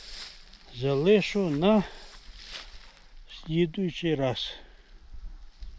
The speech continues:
Отака вона. Днів через чотири-п'ять якраз буде добре.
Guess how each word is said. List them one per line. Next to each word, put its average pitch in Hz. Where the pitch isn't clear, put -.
Отака 117
вона. 101
Днів 214
через 185
чотири-п'ять 185
якраз 160
буде 143
добре. 104